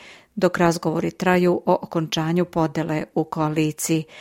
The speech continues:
Gospođa Lee navodi da još uvek postoje pitanja koja treba rešiti, uključujući obaveznu solidarnost kabineta u senci, kao i posledice za troje senatora koji su prešli na drugu stranu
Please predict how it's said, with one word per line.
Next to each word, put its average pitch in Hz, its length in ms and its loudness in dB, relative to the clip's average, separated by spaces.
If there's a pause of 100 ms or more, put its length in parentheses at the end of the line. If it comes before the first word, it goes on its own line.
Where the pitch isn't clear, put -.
(340)
Gospođa 165 380 0
Lee 170 200 4
navodi 175 480 0
da 175 100 0
još 196 220 0
uvek 214 240 4
postoje 196 540 2
pitanja 170 580 2
koja 165 200 2
treba 165 360 0
rešiti, 165 580 2
uključujući 185 640 2
obaveznu 180 440 2
solidarnost 175 1040 0
kabineta 170 560 2
u 165 100 4
senci, 180 600 0
kao 180 220 2
i 175 120 6
posledice 175 800 2
za 165 140 2
troje 170 280 2
senatora 170 720 2
koji 160 280 0
su 156 400 2
prešli 170 600 2
na 165 120 0
drugu 170 260 2
stranu 170 520 2